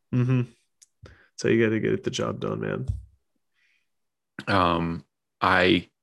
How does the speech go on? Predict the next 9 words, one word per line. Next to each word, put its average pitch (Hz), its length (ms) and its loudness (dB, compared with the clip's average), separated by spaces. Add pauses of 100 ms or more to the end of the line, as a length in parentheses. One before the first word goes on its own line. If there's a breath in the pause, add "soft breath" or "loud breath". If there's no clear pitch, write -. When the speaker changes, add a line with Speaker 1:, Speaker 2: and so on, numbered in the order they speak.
(100)
Speaker 2:
I 98 180 2
can't 101 320 0
go 90 200 4
around 85 360 4
people 85 540 2 (800)
in 92 80 -2
my 82 200 2
job 82 380 0
because - 560 -2